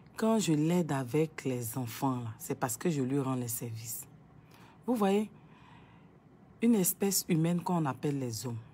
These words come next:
ça veut dire que ces personnes-là, vous avez des enfants avec une femme, vous êtes mariés, ça veut dire que c'est d'un commun accord que vous avez décidé de faire des enfants et que ces enfants-là viennent au monde, que Dieu vous les confie et qu'on vous appelle parents.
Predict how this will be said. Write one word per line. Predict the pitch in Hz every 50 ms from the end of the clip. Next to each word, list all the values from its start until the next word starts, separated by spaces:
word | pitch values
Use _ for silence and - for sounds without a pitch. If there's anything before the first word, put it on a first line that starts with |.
| - - -
ça | - -
veut | 151 180
dire | 190 160 165
que | - 165 160 160 151
ces | - - 156
personnes-là, | 135 - - 143 - - - 170 160 151 139 127 127 - - - - - - - - - - - - - - - -
vous | - 151 180 170
avez | 151 135 156 143
des | 139 127 113 123
enfants | 123 113 - 143 131
avec | 120 120 120 - -
une | 123 117
femme, | 113 - - 131 147 151
vous | 135 135 135
êtes | 131 123 -
mariés, | 135 120 113 113 - - - - 139 170 - - - - - - - - - -
ça | - -
veut | 123 143 156
dire | 151 156 151
que | - 165
c'est | 156 - 151 139
d'un | 131 143 156 180
commun | 180 - 190 190 202 220 226
accord | 208 202 196 - - - 202 196 196 202 202 190
que | - - 175
vous | 165 170 156
avez | 135 151
décidé | 147 131 135 131 - 139 131 143
de | 143 139
faire | - - 196 202
des | 202 196 175
enfants | 175 180 170 - - 151 165 160 - - - - - - - - - - -
et | 151 160
que | - 170
ces | 156 - - 156 131 123
enfants-là | 135 131 - - 214 208 196 180
viennent | 156 170 170 165
au | 147
monde, | 139 139 147 160 160 151
que | - - 147
Dieu | 135 120 117 135 151
vous | 156 143 147 160
les | 156 139 127
confie | - - 127 117 110 - - 156 160
et | 156 143 135
qu'on | 135 - 131 131
vous | 123 143 135
appelle | 131 120 113 135 131 -
parents. | - 123 107 110 110 113 139 175